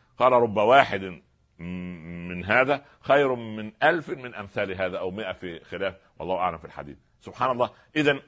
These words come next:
الإسلام أو الإنسان في القرآن قال إن الإنسان مع أخيه الإنسان أسرة واحدة، أسرة واحدة، "إنما المؤمنون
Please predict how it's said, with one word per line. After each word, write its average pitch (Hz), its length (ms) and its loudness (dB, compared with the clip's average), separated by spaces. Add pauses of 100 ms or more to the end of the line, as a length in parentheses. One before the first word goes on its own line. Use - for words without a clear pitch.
(140)
الإسلام 117 840 2
أو 104 220 0
الإنسان 107 480 2
في - 100 -14
القرآن 123 600 0 (300)
قال 156 260 2
إن 127 220 -4
الإنسان 139 840 4
مع 117 260 0
أخيه 156 280 2
الإنسان 147 440 0 (420)
أسرة 139 340 6
واحدة، 101 400 0 (580)
أسرة 170 280 6
واحدة، 90 400 -2 (200)
"إنما 120 320 -2
المؤمنون 131 560 -4